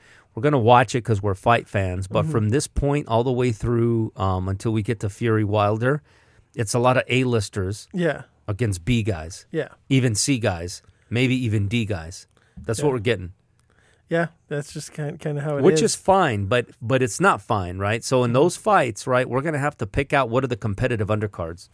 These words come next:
Speaker 2: Yeah, you know, and, and, and have the fans, you know, watch those.
Speaker 1: Yep.
Speaker 2: Um, also this weekend, you know, the Floyd Mayweather, Logan Paul.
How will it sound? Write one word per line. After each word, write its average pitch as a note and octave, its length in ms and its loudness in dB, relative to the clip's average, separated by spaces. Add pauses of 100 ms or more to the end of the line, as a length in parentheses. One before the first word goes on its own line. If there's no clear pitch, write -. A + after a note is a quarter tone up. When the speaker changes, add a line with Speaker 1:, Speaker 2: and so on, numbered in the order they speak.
(260)
Speaker 2:
Yeah, F#3 220 2 (340)
you E3 120 -4
know, D3 100 0
and, D3 420 -2
and, C#3 280 -6
and C3+ 180 -6
have D3 180 -4
the C#3 60 -8
fans, D3 440 -4
you C#3+ 100 -4
know, C3 80 -4
watch C#3 260 -4
those. C#3+ 340 -4 (180)
Speaker 1:
Yep. A2 240 0 (180)
Speaker 2:
Um, C3+ 640 -4 (500)
also F3 240 2
this E3+ 180 2
weekend, F#3+ 460 0 (100)
you E3+ 140 -2
know, C#3 100 0
the C#3 80 -2
Floyd D#3+ 280 0
Mayweather, E3 540 2
Logan D3+ 300 0
Paul. F3 380 4